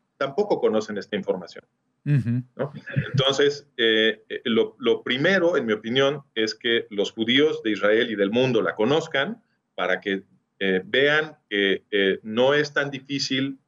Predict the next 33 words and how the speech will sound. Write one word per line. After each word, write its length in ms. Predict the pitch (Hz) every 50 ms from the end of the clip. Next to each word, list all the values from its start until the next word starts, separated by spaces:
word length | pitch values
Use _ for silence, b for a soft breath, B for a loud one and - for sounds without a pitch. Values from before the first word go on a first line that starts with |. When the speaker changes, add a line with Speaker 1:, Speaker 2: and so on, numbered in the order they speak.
| _ _ -
Speaker 1:
establecer 600 | 107 104 - - 107 101 101 95 - 123 127 123
que 120 | - 113
tienen 300 | - - 123 127 131 127
la 100 | 113 101
justicia 460 | - - 104 - - 117 113 - 120 110
de 80 | 101
su 140 | - - 107
lado 420 | 113 127 123 113 104 113 160 - b b b b b b _
y 120 | - 113 101
vean 340 | 117 123 131 135 143 135
la 60 | 123 117
estructura 600 | 113 - - 113 110 - _ 143 147 156 147 131
de 60 | 131
esta 140 | 127 127 135
información, 560 | 127 113 - 113 107 104 101 - 120 117 117 113
cómo 220 | - 117 120 120
los 160 | 120 110 101
defiende 520 | 107 104 - - 131 120 117 110 120 127 -
y 80 | - -
cómo 280 | - 117 120 131 127
puede 220 | 127 127 123 139 131
cambiar 460 | 131 110 107 110 123 131 147 160 147
la 80 | 127
manera 320 | 117 107 104 110 123 131 131
de 80 | 120
pensar 440 | - - 101 95 - - 120 120 -
de 100 | 107 98
tantísimos 540 | - 95 98 98 123 127 127 127 120 110 -
occidentales. 840 | 117 113 - 123 120 117 117 117 127 120 117 - 110 - - - _ _ _ _ _ _ _ _ _ _ _ _ _ _ -
Y 60 | 113
una 140 | 120 127 127
vez 280 | 131 131 131 131 -
que, 400 | - - 123 123 127 127 127 -